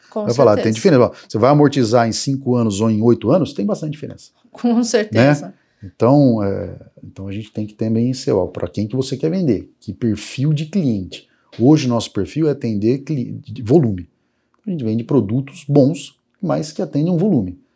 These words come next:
Speaker 2: "Ah, você não tem um produto premium?" Não. Considerado premium? Não, não tem um produto considerado premium a nível de inversor. É o que eu digo, né? Os módulos, eu trabalho tudo com, com marcas conhecidíssimas de mercado, não tenho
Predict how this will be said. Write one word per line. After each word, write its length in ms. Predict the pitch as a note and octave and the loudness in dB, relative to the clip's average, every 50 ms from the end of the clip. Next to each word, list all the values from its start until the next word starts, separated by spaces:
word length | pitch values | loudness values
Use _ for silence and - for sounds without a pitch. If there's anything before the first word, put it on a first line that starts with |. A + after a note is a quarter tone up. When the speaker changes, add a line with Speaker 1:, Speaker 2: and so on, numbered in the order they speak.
| _ _ _ _ | _ _ _ _
Speaker 2:
"Ah, 160 | - - - C3+ | -6 -2 -2 0
você 340 | A2+ A2+ A#2 - - D#3 | 0 0 -2 -2 0 0
não 160 | D3 - - C#3+ | 0 2 0 0
tem 180 | D3 - D#3 | 2 2 2
um 140 | F3+ F#3 E3+ | 4 4 2
produto 440 | D#3 E3+ D3 A#2+ C#3 E3+ E3+ - B2+ | 2 2 2 4 2 2 0 -2 -4
premium?" 500 | - - E3+ E3+ D3 C3 A#2+ A2 G2+ - - _ _ _ _ _ _ _ _ _ - | 0 2 2 4 4 4 2 2 0 -4 -10 _ _ _ _ _ _ _ _ _ -2
Não. 320 | A#3+ A#3 - G2 - - _ _ _ _ | 0 0 0 0 -4 -10 _ _ _ _
Considerado 520 | - A2 G2+ - B2+ B2 B2+ C#3 B2 A2 | -6 -6 -2 2 4 4 4 4 2 2
premium? 340 | - - F3+ D3 G#2+ G2+ A2 - _ _ _ _ | 0 0 0 0 0 -4 -6 -12 _ _ _ _
Não, 240 | - G#3+ G#3+ G#3 A#2 | -6 -2 0 0 0
não 140 | G2+ B2 E3 | 0 -2 -4
tem 220 | - - A#2+ A2 | -4 -4 -4 -4
um 80 | G#2 G#2 | -4 -6
produto 260 | F#2+ A2+ G#2+ G#2+ A2+ | -6 -6 -6 -6 -6
considerado 380 | - B2+ G#2 A2+ A2+ G2+ A2+ A2+ | -6 -8 -8 -6 -6 -6 -6 -8
premium 240 | - A#2 A2+ G#2+ G#2 - _ _ _ - | -8 -6 -6 -6 -8 -10 _ _ _ -6
a 60 | - | -2
nível 180 | G#2 A2 A2+ G#2+ | 0 0 2 0
de 140 | G2 G#2 | 0 0
inversor. 540 | B2 A#2+ A#2 B2 G#2+ - - - A2 G2+ F#2+ - _ _ _ _ _ _ _ _ _ _ _ _ _ _ | 0 2 2 2 0 0 -4 -8 -8 -8 -10 -14 _ _ _ _ _ _ _ _ _ _ _ _ _ _
É 60 | - G2 | -14 -8
o 40 | |
que 60 | F2+ B2 | -4 -2
eu 80 | A2+ | -2
digo, 180 | G2 F#2+ F#2+ F#2 | 0 0 -2 -2
né? 60 | G2+ | -2
Os 160 | G#2+ G2+ F2+ | -4 -4 -2
módulos, 600 | G2 A2 A#2 C3+ D3 C3+ B2 G2 - - - _ _ _ - | 0 2 4 4 2 2 0 -6 -6 -10 -20 _ _ _ -20
eu 60 | - - | -20 -16
trabalho 320 | - A#2 G#2+ G#2+ G#2+ G#2+ | -12 -10 -8 -8 -8 -8
tudo 220 | G2+ - A#2+ B2 | -8 -8 -8 -8
com, 200 | A#2 - C#3 C3 C3+ C3+ - - | -6 -4 -4 -6 -6 -8 -8 -6
com 320 | C3+ C3+ C3 C3+ D3 D3+ C3 | -4 -4 -4 -4 -6 -8 -6
marcas 400 | A#2 A2+ A2+ A2+ G#2+ - A#2 - | -6 -4 -4 -4 -4 -6 -6 -6
conhecidíssimas 640 | - - A#2+ A#2 - - B2 G#2 A#2+ A#2+ - B2+ A#2+ | -4 -2 -2 -2 0 -2 -4 -4 -4 -4 -4 -2 -2
de 60 | A2+ B2 | 0 0
mercado, 400 | C3 B2+ - - - F#2+ G2 G2+ | 0 -2 -4 -6 -10 -12 -12 -12
não 100 | G2+ G2+ | -12 -10
tenho 300 | G2 G2+ G2+ G#2 G#2 G#2 | -6 -4 -4 -4 -4 -8